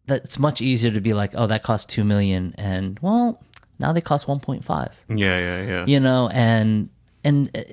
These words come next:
Speaker 1: I think we, we need that metric in artists and fans of art and, uh, people even on the, the inside of the insiders need that kind of metric in order to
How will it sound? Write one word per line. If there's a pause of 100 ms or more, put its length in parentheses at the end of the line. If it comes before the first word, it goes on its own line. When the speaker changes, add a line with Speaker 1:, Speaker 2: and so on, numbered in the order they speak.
(160)
Speaker 1:
I
think
we, (140)
we
need
that
metric (280)
in
artists
and
fans
of
art
and, (440)
uh,
people
even
on
the,
the (100)
inside (260)
of
the
insiders
need (160)
that
kind
of
metric
in
order
to